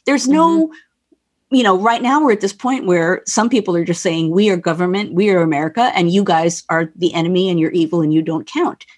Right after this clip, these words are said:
Speaker 1: That's
Speaker 2: Mm-hmm.
Speaker 1: not, that's, it's an understatement to say that's not democratic, but, you know, that, that, well, that's another one of those words people are tossing around, but that's authoritarian rhetoric, right? "We are the
Speaker 2: Yeah.
Speaker 1: only ones who count, and if you don't agree with us, you're scum." That's, that's,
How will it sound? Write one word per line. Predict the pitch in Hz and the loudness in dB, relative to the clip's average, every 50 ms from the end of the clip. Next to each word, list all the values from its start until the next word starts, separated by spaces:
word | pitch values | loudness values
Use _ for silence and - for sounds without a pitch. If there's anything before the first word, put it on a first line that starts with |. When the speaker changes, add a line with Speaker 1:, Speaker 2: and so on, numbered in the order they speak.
| _ - | _ -2
Speaker 1:
That's | 240 262 269 180 180 | -2 -2 0 -2 -4
Speaker 2:
Mm-hmm. | 202 | -2
Speaker 1:
not, | 226 233 226 202 - - _ _ - | 0 0 0 0 -2 -8 _ _ -2
that's, | 196 190 156 - - | -2 -2 -2 -2 -4
it's | 190 180 - | -2 0 0
an | 170 151 | 0 2
understatement | - 185 254 302 247 - - 165 147 151 151 | 2 2 2 2 0 0 0 -2 -2 -2 -2
to | 147 | -4
say | - 180 156 | -2 -2 -2
that's | 147 151 151 - | -2 -2 -4 -2
not | 160 156 135 - | -4 -4 -4 -4
democratic, | 151 135 - - - - 180 269 330 277 151 - - - 151 | -6 -8 -8 -10 -8 -6 -4 -4 -4 -6 -6 -8 -12 -12 -6
but, | - 170 156 - - _ _ _ _ _ _ | -4 -4 -4 -4 -10 _ _ _ _ _ _
you | - 220 226 | -2 -2 0
know, | 165 151 160 | 0 0 0
that, | 180 196 - - 196 - 117 113 _ - | 0 0 -2 -2 -8 -12 -12 -14 _ -16
that, | 131 - - | -16 -14 -10
well, | 143 160 - 190 185 196 - | -10 -8 -8 -8 -8 -6 -4
that's | 180 196 - - | -4 -2 0 0
another | 196 185 185 185 185 202 | 0 0 2 2 2 2
one | 190 180 | 2 2
of | 175 170 | 2 2
those | 165 165 | 0 0
words | 160 170 175 180 175 - | 2 2 2 2 0 0
people | - 170 156 170 | -4 -4 -4 -4
are | 160 147 | -6 -6
tossing | - - 156 156 - 180 170 | -4 -4 -4 -4 -4 -6 -6
around, | 190 269 339 370 392 339 202 180 175 | -2 0 2 4 4 4 2 2 0
but | 180 170 - | -2 -2 0
that's | 180 175 175 - - - | -2 -2 -2 -4 -6 -8
authoritarian | 175 - - 165 151 147 147 - 151 147 147 147 143 143 139 135 131 131 _ _ - | -8 -6 -4 -4 -4 -4 -4 -4 -4 -2 -2 -2 -2 -4 -4 -4 -6 -8 _ _ -10
rhetoric, | - 165 151 123 107 92 80 - _ - - - - - _ _ - | -8 -8 -6 -6 -10 -14 -14 -18 _ -20 -20 -20 -20 -20 _ _ -10
right? | 151 147 - - | -6 -6 -6 -4
"We | 175 160 202 208 196 | 0 2 2 4 2
are | 180 | 2
the | 185 185 | 0 0
Speaker 2:
Yeah. | 185 | 0
Speaker 1:
only | 180 175 165 | 0 2 2
ones | 165 160 151 | 2 0 0
who | - 151 | -2 -4
count, | 151 - - 156 147 139 139 - - - - | -4 -2 -4 -2 -2 -2 -4 -10 -12 -8 -4
and | 170 156 156 | -2 -2 -2
if | 151 - | -2 -2
you | - 185 | -2 0
don't | 180 175 160 | 2 2 0
agree | 151 135 147 160 160 | 0 0 2 2 4
with | 156 156 143 | 4 2 2
us, | 139 135 139 - - - - _ - | -2 -6 -6 -6 -8 -8 -10 _ -12
you're | - 165 156 147 | -8 -6 -6 -6
scum." | 147 - - - - - - - - _ _ _ _ _ _ - _ _ - | -8 -8 -8 -8 -8 -8 -8 -14 -20 _ _ _ _ _ _ -20 _ _ -2
That's, | 175 175 170 196 180 - | -2 0 0 -2 -4 -4
that's, | - - 175 175 170 - - - - | -2 -2 -2 -2 -2 -6 -8 -10 -10